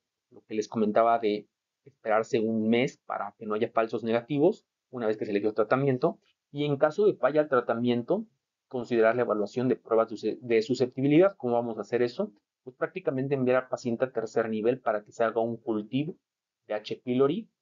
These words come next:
y pues veamos a qué es susceptible la bacteria. Y este tema va a continuar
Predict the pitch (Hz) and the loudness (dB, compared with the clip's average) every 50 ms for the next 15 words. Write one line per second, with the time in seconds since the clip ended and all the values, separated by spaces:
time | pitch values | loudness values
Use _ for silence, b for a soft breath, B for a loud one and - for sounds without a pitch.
0 | _ _ _ _ _ _ - - - 113 107 101 107 110 110 110 110 107 - 104 | _ _ _ _ _ _ -20 -10 -6 -6 -4 0 0 0 0 0 -4 -4 -4 -6
1 | - - - 104 98 104 104 - - - - - 107 - - 104 - _ - 104 | -6 -8 -8 -8 -6 -6 -6 -8 -12 -20 -16 -14 -10 -6 -6 -6 -6 _ -6 -2
2 | 104 107 101 98 95 95 - _ - 98 92 - - _ _ _ _ _ _ _ | -2 0 2 0 0 -2 -4 _ -16 -16 -16 -16 -20 _ _ _ _ _ _ _
3 | _ _ _ _ _ _ _ _ _ _ _ 151 160 - - _ _ - 139 - | _ _ _ _ _ _ _ _ _ _ _ -20 -20 -20 -20 _ _ -12 -10 -8
4 | 175 165 - 175 170 165 156 147 - - 165 160 139 123 117 113 113 117 120 127 | -8 -6 -2 0 0 2 0 0 -2 -4 -6 -6 -6 -4 -4 -2 0 0 2 0
5 | 135 - | 0 -2